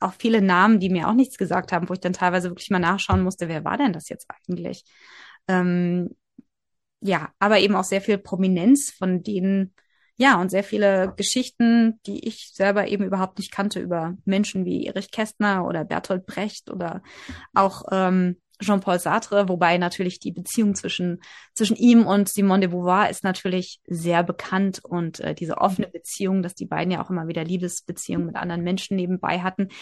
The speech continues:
Ganz interessant, der Autor, ähm, sagt hier sozusagen so ein bisschen durch die Blume, dass, ähm, Simone de Beauvoir eigentlich vor allem am Anfang gar nicht so glücklich mit diesem Arrangement gewesen ist.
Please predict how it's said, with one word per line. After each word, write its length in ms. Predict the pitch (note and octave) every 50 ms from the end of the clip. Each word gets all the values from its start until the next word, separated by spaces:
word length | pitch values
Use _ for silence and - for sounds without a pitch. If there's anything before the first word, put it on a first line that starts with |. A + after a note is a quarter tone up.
| - - - -
Ganz 180 | A#3+ B3+ -
interessant, 400 | C4 A3 - A3 F#3 A3 A#3 A#3
der 160 | G#3 F3 F3 F#3
Autor, 640 | F#3+ F#3+ - - A3 A3 A3 G#3+ G#3 G3+ G#3 - _ _ _ _ _ _ _ _ _ -
ähm, 760 | - F#3 F#3 F#3 F#3 F#3 F#3+ F#3+ F#3 F#3 - - - - _ _ _ _ _ _ _ _ _ _
sagt 420 | - - G#3+ A3 G#3 G#3+ - -
hier 140 | - A#3 G#3
sozusagen 500 | G3+ G3+ G3+ - G#3 F#3 G3+ G3 G3 G3
so 60 | F#3+
ein 100 | G3 F#3
bisschen 300 | F#3 G#3 G3+ - G#3+ G3+
durch 100 | F#3+ F#3
die 120 | - - F#3
Blume, 380 | F#3 - G#3+ G#3+ A3 G#3+ G#3
dass, 600 | G3 G3 F#3+ F#3+ F#3+ - - - - - - C4 - - - -
ähm, 840 | - - F#3+ G3+ F#3 F#3+ G3 G3 F#3+ F#3 F#3+ F#3 F#3 F#3 F#3+ G3 - _ _ _ _ - - - - _ _ _ _ _
Simone 380 | - G3+ A3+ A3 A#3+ C#4 D4 C#4
de 20 |
Beauvoir 380 | G#3 G#3 G#3+ G#3+ A3+ A#3+ B3 A3
eigentlich 320 | - A3 A3 A3 A3+ A3
vor 100 | - -
allem 140 | - G#3+ A3
am 100 | F#3 G3
Anfang 300 | - G3+ A3 - A3+ A3
gar 160 | G3+ F#3+ A3+
nicht 200 | B3+ C4 - -
so 200 | - A#3+ C4 B3+
glücklich 480 | A3 - G3+ F#3 G3+ - - - - -
mit 180 | - - - -
diesem 240 | G#3+ F#3+ - F#3+ -
Arrangement 680 | - F3+ F3 G3+ F#3 F3 - - F#3+ F3+ E3+ F3 F#3+ F3
gewesen 480 | F3+ F3 F3 F3+ F3 F3+ F#3 F3+ F#3+
ist. 180 | G3+ G#3 -